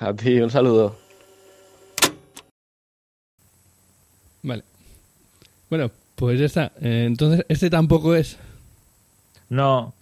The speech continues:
Speaker 3: no, este tampoco es. Aunque sí que, a ver, sí que parece un juego muy interesante, no te lo niego. Me parece que está muy bien, es muy interesante todo esto, pero no es el juego que te había dicho. Que,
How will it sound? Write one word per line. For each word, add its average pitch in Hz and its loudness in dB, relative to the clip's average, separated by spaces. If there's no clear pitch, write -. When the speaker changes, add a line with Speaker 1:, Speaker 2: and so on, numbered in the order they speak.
Speaker 3:
no, 113 2
este 113 -2
tampoco 117 0
es. 123 0
Aunque 113 -2
sí 127 -4
que, 139 0
a 101 -2
ver, 120 -2
sí 123 -6
que 117 -6
parece 117 -4
un 110 -4
juego 117 -2
muy 113 0
interesante, 127 -2
no 120 -6
te 127 -6
lo 107 -2
niego. 135 -4
Me 98 -6
parece 104 -2
que 104 -4
está 107 -4
muy 104 0
bien, 147 0
es 107 -4
muy 107 0
interesante 104 0
todo 110 2
esto, 160 -2
pero 107 2
no 110 2
es 170 -2
el 92 -4
juego 101 -4
que 101 -4
te 101 -6
había 110 -2
dicho. 214 -6
Que, 87 -2